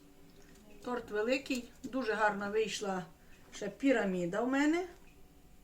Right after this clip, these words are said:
Одну зробила маслян-, те, сметана крем. У відео теж буде, не знаю, котре хуче вийде. От, відео. Ну, відео буде.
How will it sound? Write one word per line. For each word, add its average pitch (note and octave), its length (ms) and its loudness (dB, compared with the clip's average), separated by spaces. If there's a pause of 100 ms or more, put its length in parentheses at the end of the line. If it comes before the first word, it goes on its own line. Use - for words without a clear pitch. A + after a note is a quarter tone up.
(1300)
Одну A3 360 -6
зробила G#3+ 580 0 (1200)
маслян-, A3 720 -2
те, G#3 320 2
сметана A3 640 2
крем. C#4+ 380 0 (840)
У A#3+ 120 -4
відео G#3+ 340 2
теж C#4 260 0
буде, G#3+ 300 -2
не G#3 100 -6
знаю, G3 260 0
котре G3+ 300 -4
хуче A3 340 -4
вийде. A#3 420 0 (1080)
От, G3 400 -8
відео. F3 420 -2 (1000)
Ну, G#3+ 180 -8
відео G#3+ 300 0
буде. E3+ 360 0